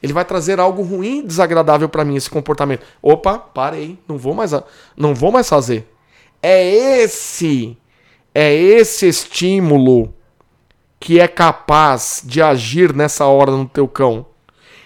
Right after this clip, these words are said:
Então não se iluda nessas conversas. Eu uso o reforço positivo em toda a minha base. E depois de tudo isso que nós estamos falando aqui, não quer dizer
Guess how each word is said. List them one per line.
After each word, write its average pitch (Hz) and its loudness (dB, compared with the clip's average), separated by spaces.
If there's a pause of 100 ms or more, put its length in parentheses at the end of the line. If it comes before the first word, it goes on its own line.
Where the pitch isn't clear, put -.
Então 175 0
não 220 0
se 226 -8
iluda 185 -2
nessas 160 -6
conversas. 156 -4 (800)
Eu 170 6
uso 190 2
o - 0
reforço 175 -2
positivo 175 -6
em 180 -4
toda 190 -4
a - -2
minha 185 0
base. 127 -2 (340)
E 147 -6
depois 196 0
de 220 -6
tudo 233 -8
isso 214 -6
que - -10
nós 196 -2
estamos 185 -6
falando 156 0
aqui, 185 -6
não 196 0
quer 196 0
dizer 160 0